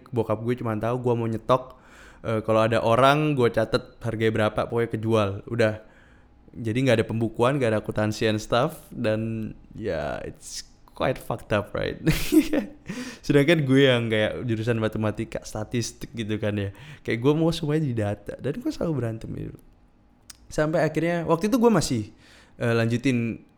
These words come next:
eh, magang gue kan. Jadi gue masih ada kerja proyek sama orang-orang di Amerika gitu. Eh, jadi gue kerja dua gitu. Kayak, kayak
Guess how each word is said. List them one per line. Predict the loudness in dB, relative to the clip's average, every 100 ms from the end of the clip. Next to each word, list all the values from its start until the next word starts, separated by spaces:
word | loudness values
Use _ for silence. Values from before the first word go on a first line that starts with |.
| _ _
eh, | -4 -2 2
magang | 2 2 2 2
gue | 2
kan. | 0 0
Jadi | 0 2
gue | 2
masih | 2 0 0
ada |
kerja | 0 0 0
proyek | 2 2 2 0
sama | -2 0 -2
orang-orang | -2 -2 -2 0
di | 0
Amerika | 0 -2 -2 -2
gitu. | -2 2 2 2 -6 -20 -20 -20 -20 -8
Eh, | -2 0 2
jadi | 0
gue | 4 2
kerja | 4 0
dua | 2 0 0
gitu. | -2 -4
Kayak, | -4 -6
kayak | -4 -8